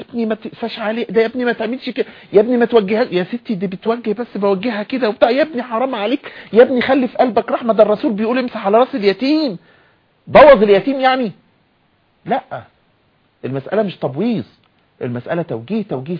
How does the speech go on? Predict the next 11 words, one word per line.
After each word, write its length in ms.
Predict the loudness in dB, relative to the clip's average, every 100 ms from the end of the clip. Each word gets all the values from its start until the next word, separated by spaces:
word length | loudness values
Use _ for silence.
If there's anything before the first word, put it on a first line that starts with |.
| -8
سليم 260 | -6 -6 -6
بجرعة 580 | -4 -2 -2 -2 -6 -10
سليمة 420 | -8 -4 -4 -4 -8 _ _
مطلوبة 320 | -16 -10 -8 -8
انها 200 | -12 -20 _
تتعمل. 220 | -12 -12 -14 _ _ _ _ _ _ _ _ _
يبقى 140 | -10 -6
دي 100 | -2
نقطة 280 | -2 -2 -6
نظام 280 | 4 4 6
موجودة. 460 | 2 4 4 4